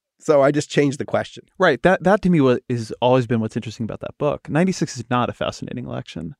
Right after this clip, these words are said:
Speaker 1: No.
Speaker 2: That's a fascinating book. And it seems to me to be a,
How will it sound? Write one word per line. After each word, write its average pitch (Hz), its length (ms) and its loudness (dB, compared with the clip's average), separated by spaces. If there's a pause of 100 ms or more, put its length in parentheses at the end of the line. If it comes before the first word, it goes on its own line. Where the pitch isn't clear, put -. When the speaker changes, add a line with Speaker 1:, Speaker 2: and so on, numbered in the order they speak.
(100)
Speaker 1:
No. 127 460 -2
Speaker 2:
That's 170 220 0
a 151 40 -6
fascinating 113 520 -6
book. 131 300 0
And 127 220 2 (1080)
it 214 200 0
seems 247 360 0
to - 80 0
me 190 120 4
to 151 60 2
be 135 180 4
a, 113 140 2